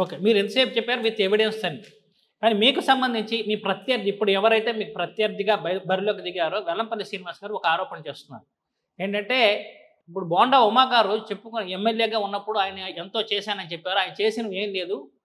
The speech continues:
మొత్తం సెటిల్మెంట్లు, కబ్జాలు, ఎక్కడ ఎవరు ఈయన పేరు చెప్పుకుని దందాలు చేసినా ఈయనే నేతృత్వం వహించారు. దానికి సంబంధించి ఆయన మీద ఇదిగో ఈ లిస్ట్ ఆయన ఇచ్చారు. మొత్తం దీంట్లో చూశారంటే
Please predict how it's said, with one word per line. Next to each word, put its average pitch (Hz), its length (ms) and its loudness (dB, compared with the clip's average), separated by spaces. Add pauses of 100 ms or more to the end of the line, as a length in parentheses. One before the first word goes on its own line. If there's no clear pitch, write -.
(260)
మొత్తం 196 220 -6
సెటిల్మెంట్లు, 233 680 -4
కబ్జాలు, 196 580 2 (1040)
ఎక్కడ 160 260 0
ఎవరు 240 460 6
ఈయన 220 160 2
పేరు 240 220 0
చెప్పుకుని 226 340 -6
దందాలు 220 360 4
చేసినా 226 240 0
ఈయనే 240 400 0 (200)
నేతృత్వం 214 460 -4
వహించారు. 190 460 -2
దానికి 196 360 0
సంబంధించి 226 800 -4 (320)
ఆయన 214 180 6
మీద 226 180 4
ఇదిగో 220 200 6
ఈ 196 120 6
లిస్ట్ 214 320 2
ఆయన 226 200 8
ఇచ్చారు. 185 320 -6 (580)
మొత్తం 175 300 -12
దీంట్లో 175 220 -10 (100)
చూశారంటే 156 340 -12